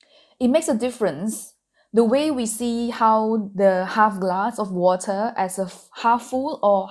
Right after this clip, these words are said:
half empty. It is a difficult time, and we do feel the uneasiness as there's just too much uncertainty,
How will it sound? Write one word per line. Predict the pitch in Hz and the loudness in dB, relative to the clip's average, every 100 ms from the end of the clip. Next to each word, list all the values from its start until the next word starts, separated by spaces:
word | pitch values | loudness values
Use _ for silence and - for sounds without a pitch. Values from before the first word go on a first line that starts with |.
| - | -6
half | - 196 202 | -4 -4 -4
empty. | 185 185 180 175 175 196 _ - - _ _ _ 247 | -6 -6 -6 -4 -6 -10 _ -20 -20 _ _ _ 0
It | 269 | 0
is | 330 | 0
a | 370 | -2
difficult | 311 277 269 262 247 | -4 -4 -4 -4 -2
time, | 233 220 220 233 226 | -2 0 0 -2 -4
and | 196 190 190 185 | -6 -6 -6 -4
we | 185 202 | -2 0
do | 190 240 | 0 -2
feel | 240 233 226 | -2 -2 2
the | 220 180 | 2 0
uneasiness | 180 190 180 190 190 185 233 - - | -2 -2 0 0 0 -4 -6 -8 -4
as | 190 185 175 | -4 -4 -6
there's | 175 190 180 | -4 -4 -4
just | 220 202 - _ _ | -6 -6 -12 _ _
too | 254 | -2
much | 226 262 262 | 0 -2 -4
uncertainty, | 208 185 - 214 214 190 185 185 165 | -6 -6 -4 -4 -2 -4 -6 -8 -8